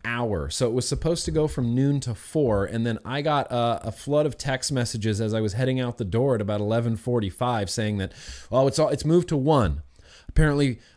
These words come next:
apparently Trump is leaving. He, he's going to a football game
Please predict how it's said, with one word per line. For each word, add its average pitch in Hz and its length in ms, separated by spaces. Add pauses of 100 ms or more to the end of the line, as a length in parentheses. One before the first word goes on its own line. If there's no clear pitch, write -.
apparently 165 440
Trump 165 360
is 104 160
leaving. 185 720 (360)
He, - 200
he's 127 180
going 143 360
to 160 200
a 110 80
football 196 720
game 208 420